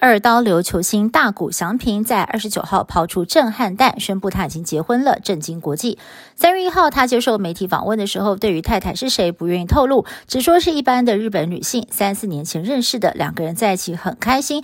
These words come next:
觉得可以携手共度一生，因此去年已经订婚，现在太太已经在美国跟他一起生活了。至于为什么会选在这个时候公告大众，主要呢是怕媒体穷追猛打，因此决定在球季前公开宣布，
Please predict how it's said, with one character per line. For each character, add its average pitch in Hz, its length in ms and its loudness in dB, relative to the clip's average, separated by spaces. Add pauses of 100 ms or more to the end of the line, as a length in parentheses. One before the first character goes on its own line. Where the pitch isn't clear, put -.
(260)
觉 220 120 6
得 - 120 6
可 - 160 0
以 165 100 2
携 202 200 -2
手 190 280 0
共 180 220 0
度 165 160 -4
一 175 100 -6
生， 202 260 0 (340)
因 294 180 0
此 - 160 2
去 - 220 0
年 185 260 0
已 - 80 -4
经 165 200 -4
订 247 200 0
婚， 233 280 4
现 220 160 0
在 214 140 2
太 262 240 0
太 196 160 0
已 - 60 -6
经 175 160 -6
在 202 140 4
美 185 160 -6
国 151 180 -2
跟 180 120 -2
他 180 140 0
一 180 60 -2
起 - 160 -6
生 254 200 2
活 185 140 2
了。 190 220 6 (240)
至 - 100 4
于 381 60 8
为 403 100 10
什 320 140 2
么 240 60 2
会 302 100 4
选 220 160 0
在 247 160 2
这 311 100 0
个 302 120 2
时 233 160 0
候 233 180 2
公 214 180 2
告 214 180 4
大 233 200 0
众， 226 260 4 (280)
主 185 160 4
要 214 180 6
呢 208 180 4
是 214 120 -2
怕 202 200 0
媒 156 180 -4
体 - 300 -6
穷 160 300 -2
追 196 240 0
猛 190 260 0
打， - 280 2
因 202 100 -2
此 196 100 -4
决 180 160 -4
定 190 180 -4
在 185 160 0
球 170 200 -4
季 247 120 -4
前 175 240 -4
公 175 140 -6
开 185 160 -2
宣 254 240 -2
布， 302 220 2